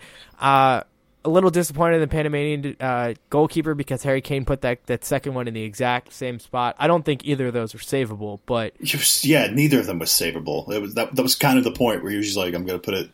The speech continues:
Speaker 2: in the exact same place as last time, and I'm gonna put a whole lot of pace on it, and you won't be able to stop it."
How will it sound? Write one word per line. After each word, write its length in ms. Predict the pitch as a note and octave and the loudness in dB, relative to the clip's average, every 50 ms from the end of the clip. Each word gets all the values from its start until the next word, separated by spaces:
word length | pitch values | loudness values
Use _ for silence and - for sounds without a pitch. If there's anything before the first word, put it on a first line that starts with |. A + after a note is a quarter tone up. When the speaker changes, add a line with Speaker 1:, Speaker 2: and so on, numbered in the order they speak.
| _ - | _ -14
Speaker 2:
in 100 | - G2 | -12 -8
the 80 | F2+ F2 | -6 -4
exact 280 | E2+ - G#2+ G#2 - | -2 -2 0 0 2
same 160 | - B2 A2+ - | 2 2 2 2
place 260 | - A2+ G#2+ - - | 0 0 0 0 0
as 60 | - | 2
last 260 | A2 G#2+ G#2+ G#2 - | 2 2 2 2 0
time, 240 | - G#2 G2 F#2+ F#2+ | 0 -2 -2 -2 -2
and 60 | G2 | -4
I'm 80 | G2 G2 | -4 -4
gonna 120 | G2 F2+ | -4 -4
put 140 | - G#2+ G2 | -2 -2 -2
a 40 | - | 0
whole 140 | G#2+ G#2 F#2+ | 0 -2 -2
lot 140 | F#2 F#2 | -2 -4
of 60 | F2+ - | -4 -4
pace 280 | - F#2+ F2+ F2 - | -4 -2 -2 0 0
on 160 | F#2 E2 D#2+ | -2 -2 -4
it, 120 | D#2+ D#2+ - - | -6 -8 -6 -6
and 280 | E2+ E2+ E2 E2 D#2 | -6 -4 -4 -6 -6
you 120 | D#2+ E2 D#2 | -8 -6 -6
won't 160 | D#2 D#2 - | -8 -8 -8
be 60 | D2 | -8
able 140 | C#2 - - | -8 -8 -8
to 60 | - | -8
stop 280 | - - - G1+ - - | -8 -6 -6 -8 -8 -10
it." 120 | - | -10